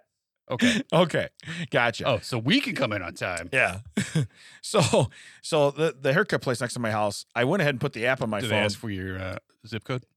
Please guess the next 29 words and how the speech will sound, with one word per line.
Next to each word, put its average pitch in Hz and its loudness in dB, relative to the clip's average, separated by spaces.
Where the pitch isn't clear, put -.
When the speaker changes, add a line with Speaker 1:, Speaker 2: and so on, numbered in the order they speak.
Speaker 2:
<laughs> - -20
Yeah, - 0
yeah, 160 2
we're, 170 2
I - 0
Speaker 1:
Right 330 8
Speaker 2:
live 311 -6
right 123 4
Speaker 1:
there. 226 6
Speaker 2:
there. 185 4
I 110 -6
live 131 -4
there. 117 2
Um, 110 2
but, 123 2
uh, 113 -2
no, 113 0
th-, 110 -14
they're 135 0
not 135 4
affiliated 110 -2
with 87 -10
the - -12
gas 101 -6
station, 87 -8
<laughs> - -
so - 0
we're 139 2
good. 110 -4